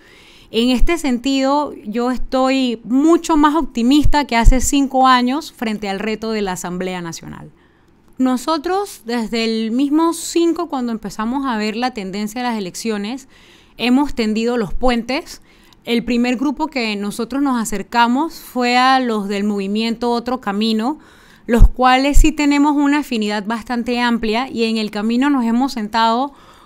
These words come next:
con compañeros y yo en mi caso me he sentado con colegas de todas las bancadas y ha sido muy positiva la sinergia porque nuevamente hemos entendido que hay una agenda país que llevar hacia adelante. El país necesita que ya estemos por encima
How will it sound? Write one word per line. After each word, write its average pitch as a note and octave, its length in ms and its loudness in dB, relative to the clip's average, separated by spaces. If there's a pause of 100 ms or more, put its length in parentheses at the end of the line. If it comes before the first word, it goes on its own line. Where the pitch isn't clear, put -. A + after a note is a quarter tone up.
con A#3+ 160 0
compañeros A#3 640 0
y G3+ 180 -2
yo A#3 120 -2
en C#4+ 100 2
mi D4 100 0
caso C#4+ 320 -2
me B3 120 0
he - 20 -4
sentado B3 500 0
con A3 140 -6
colegas A3 520 -2
de G3 140 -4
todas C4+ 460 0
las B3 160 -2
bancadas G#3+ 720 0 (360)
y C4 120 2
ha C#4+ 80 2
sido E4 340 0
muy E4+ 220 2
positiva C#4 500 -4
la C#4 100 -2
sinergia A3 560 -4
porque G3+ 260 -8
nuevamente C#4 720 0
hemos C#4 200 0
entendido A#3 560 -4
que B3 100 -6
hay A3 100 -4
una B3 140 -2
agenda C#4 640 0
país A3 640 -4
que A3+ 140 0
llevar G3+ 220 -4
hacia A3 220 -8
adelante. E3 500 -10 (420)
El G#3 140 -2
país A#3+ 420 0
necesita C4 600 -2
que G#3+ 180 -6
ya A3 100 -4
estemos C4 560 0 (160)
por A#3+ 220 -2
encima E4+ 560 -2